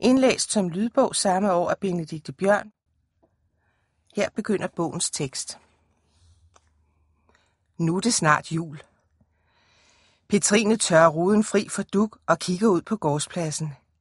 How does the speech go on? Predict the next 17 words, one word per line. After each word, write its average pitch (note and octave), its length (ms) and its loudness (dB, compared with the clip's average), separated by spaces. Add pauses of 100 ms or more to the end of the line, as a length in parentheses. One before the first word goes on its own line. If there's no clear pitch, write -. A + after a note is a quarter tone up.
(520)
Ja, F3+ 380 -6 (560)
solen B3 500 4
skinner - 460 2
på G3 80 -2
en F#3 140 0
helt A#3+ 420 -4
ny G#3+ 220 4
sne - 420 -2
ude G3 200 -2
på F#3 120 -14
gårdspladsen, G#3+ 760 0 (360)
og D3 200 4
alt - 420 2 (100)
stråler F3+ 500 -4
og F3 80 -8
glitrer. D#3+ 380 -8 (1000)
Hov. E3+ 400 -2